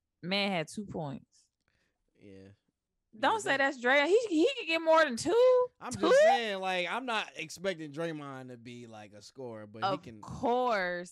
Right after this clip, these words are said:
Speaker 1: but, man, you can give me ten.
Speaker 2: I don't know. Like, this, I, I think we slept on Boston. I'm gonna have to walk back my statement
Speaker 1: No,
Speaker 2: about
Speaker 1: I didn't sleep on Boston. I picked Boston.
Speaker 2: Okay, I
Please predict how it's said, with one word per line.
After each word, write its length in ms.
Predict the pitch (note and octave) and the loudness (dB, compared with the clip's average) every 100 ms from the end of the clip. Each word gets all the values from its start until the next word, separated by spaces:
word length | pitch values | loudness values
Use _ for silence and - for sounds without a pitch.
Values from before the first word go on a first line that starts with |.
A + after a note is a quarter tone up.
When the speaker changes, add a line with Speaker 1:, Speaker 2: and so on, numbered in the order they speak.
| E3 | -10
Speaker 1:
but, 180 | D#3+ D#3+ C#3+ C#3 | -4 -4 -6 -12
man, 380 | D#3+ F3+ E3 E3 | -2 0 0 0
you 120 | C4+ | -2
can 220 | B3+ F3+ | -2 -2
give 160 | F#3+ A#3 | 0 0
me 160 | E3+ | -4
ten. 720 | - - A#3 F#4+ B3 F3+ A3+ - _ _ _ _ _ _ | -6 0 2 4 2 0 -4 -10 _ _ _ _ _ _
Speaker 2:
I 140 | F#3+ | -14
don't 140 | F4+ D#4 | -12 -10
know. 140 | D#4+ | -4
Like, 340 | B3+ F#3+ D#3 D#3+ | -2 -2 -6 -10
this, 240 | D#4 - _ _ _ D#3 _ _ D3 - C#3 C3 | -14 -16 _ _ _ _ _ _ -20 -20 -18 -12
I, 60 | |
I 40 | C4+ | -10
think 220 | F#3 F3+ | -10 -10
we 80 | D4+ | -10
slept 300 | - E3+ D#3 | -8 -10 -10
on 120 | B2 | -14
Boston. 400 | A2+ A#3 D#4 A#2+ | -12 -12 -12 -16
I'm 80 | F#3 | -18
gonna 100 | A3 | -16
have 80 | C3 | -14
to 80 | B2 | -14
walk 260 | D#3 C#3+ | -14 -12
back 180 | C#3 C3+ | -14 -14
my 140 | B2 | -16
statement 480 | A#2+ - A3 B3 C#3+ | -20 -14 -14 -12 -10
Speaker 1:
No, 120 | F3 | -2
Speaker 2:
about 100 | D#3 B2+ | 0 2
Speaker 1:
I 140 | A3+ - | 2 0
didn't 200 | C4+ B3+ | -4 -6
sleep 300 | - C#4 G#4+ | -6 2 4
on 180 | A3+ G3 | 4 4
Boston. 340 | F3+ F3 F#3 D#3 | 4 4 2 -2
I 160 | F#3 G#3+ | -2 -2
picked 420 | - D#4+ - F3+ | -4 -6 -6 0
Boston. 440 | E3+ C3+ - A2+ | 4 4 0 -12
Speaker 2:
Okay, 200 | D#3 F#3 | -10 -4
I 280 | C#3+ B2 | 0 2